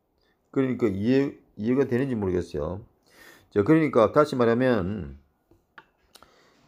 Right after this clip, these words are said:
여기에 화면 채우기, 화면 맞추기는, 화면 맞추기는 빈 검은 공간이 생길 수 있고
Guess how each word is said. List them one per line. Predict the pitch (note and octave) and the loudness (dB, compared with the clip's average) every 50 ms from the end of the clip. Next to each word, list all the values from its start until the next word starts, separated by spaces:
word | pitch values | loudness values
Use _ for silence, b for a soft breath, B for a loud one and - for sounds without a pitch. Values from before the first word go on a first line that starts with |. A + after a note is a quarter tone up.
| b b - | b b 0
여기에 | B2 C#3+ C#3+ C#3 C3+ | 2 2 4 4 4
화면 | A#2+ F#2 D#2+ G2+ A#2+ C3 C3+ C#3+ D3 C3 | 2 2 2 0 2 2 0 0 -2 -4
채우기, | - - E3+ E3+ D#3+ D3+ | -2 0 2 2 4 4
화면 | D3 C3 G#2+ G#2+ A#2+ B2+ C3 B2 | 4 2 2 2 0 0 2 2
맞추기는, | B2 A#2 A2 A2+ - - D3 C3+ A2+ G#2 G#2 G#2+ A2 G2 D#2 B1 - - _ _ b b b b b b b b b b | 2 0 0 -2 -4 -6 -4 -2 0 0 0 0 0 0 -2 -6 -10 -16 _ _ b b b b b b b b b b
화면 | b - - A2 B2+ C#3 D3 C#3+ | b -6 -2 0 0 2 2 4
맞추기는 | B2+ B2 B2 - - E3 D#3+ D3+ C#3+ C#3 C3+ C3+ C3 C3 B2+ B2+ B2+ B2+ B2 B2 A#2+ - - - _ _ | 4 2 2 0 -4 -2 0 0 0 2 2 2 2 2 2 2 2 0 0 -2 -4 -6 -10 -14 _ _
빈 | - A#2 C3 C#3+ C#3 C#3 C#3 C#3 - - _ _ _ _ _ _ _ _ _ _ _ | 0 0 2 2 2 0 -2 -4 -6 -10 _ _ _ _ _ _ _ _ _ _ _
검은 | - C#3+ E3+ F3 D#3 C#3+ | 4 6 6 6 4 2
공간이 | - G#2 G#2 A2 C#3 D3+ C#3+ | 0 0 0 2 2 2 2
생길 | A#2+ - A2+ G#2+ G2 F2+ | 0 -2 -2 -2 -2 -2
수 | - - | -4 -6
있고 | F2 - - D#2 C#2 C#2 - | -8 -6 -6 -6 -6 -6 -10